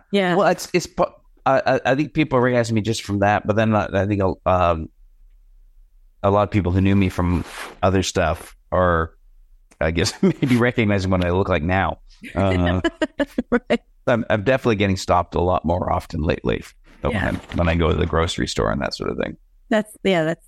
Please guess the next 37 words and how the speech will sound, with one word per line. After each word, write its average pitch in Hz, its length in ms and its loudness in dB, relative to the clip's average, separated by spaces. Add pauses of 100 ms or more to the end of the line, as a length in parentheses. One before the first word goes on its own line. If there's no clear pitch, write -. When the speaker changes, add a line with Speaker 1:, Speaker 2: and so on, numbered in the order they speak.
Speaker 1:
that's 185 200 -8
gotta 170 180 0
be 170 60 0
wild. 170 260 0
I'm 202 60 0
sure 277 160 0
you've, 214 280 2
I 185 80 -8
mean, 240 160 6
like, 220 240 0
your 220 240 2
career 240 340 0
spans 190 640 0
so 196 220 0
long 190 300 2
that 160 60 0
you've 170 140 -2
probably 175 380 0
had 175 240 0
this 175 200 -2
in 175 280 0 (560)
waves 190 280 2
and, 165 380 2 (220)
and 180 240 2
starts. 180 440 0
And 151 380 0
it's, - 320 -10
yeah, 170 160 2
that 170 140 -2
has 196 200 -4
to 175 80 -6
be 156 300 -2 (540)
s-, - 180 -10 (100)
strange 233 460 0
and 202 100 2
surreal, 190 460 0
but 165 300 -2